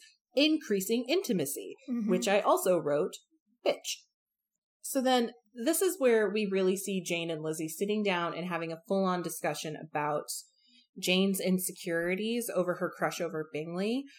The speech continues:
Speaker 1: and the fact that Jane doesn't believe that the sisters are behind the reason why Bingley is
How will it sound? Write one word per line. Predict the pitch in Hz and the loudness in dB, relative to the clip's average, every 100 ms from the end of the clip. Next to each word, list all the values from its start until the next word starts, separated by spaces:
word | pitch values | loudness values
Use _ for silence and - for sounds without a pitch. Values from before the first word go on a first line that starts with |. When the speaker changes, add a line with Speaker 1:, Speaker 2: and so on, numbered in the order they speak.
| - _ _ | -20 _ _
Speaker 1:
and | 175 175 170 165 160 180 - | 2 2 2 0 -4 -8 -10
the | 190 185 | -4 -2
fact | 185 180 185 | 2 2 0
that | 226 180 | -2 -2
Jane | 170 165 185 190 | -4 -2 0 2
doesn't | 185 175 185 185 | 2 2 2 -2
believe | 170 160 160 185 196 202 - | -4 -2 -2 0 0 -4 -4
that | 175 160 | -4 -2
the | |
sisters | 165 - 151 196 190 190 190 - - | -2 -2 -2 0 0 0 -2 -8 0
are | 160 156 151 147 - 185 | 2 2 2 0 -4 -6
behind | 180 170 - 170 165 165 170 175 170 | -6 -6 -6 -2 -2 -2 -2 -4 -6
the | 170 | -6
reason | 160 160 156 156 | -4 -4 -4 -4
why | 147 147 147 147 147 - _ _ _ | -4 -4 -4 -4 -8 -12 _ _ _
Bingley | 175 170 165 165 | -2 0 -2 -4
is | 160 151 143 - - | 0 2 0 -4 -10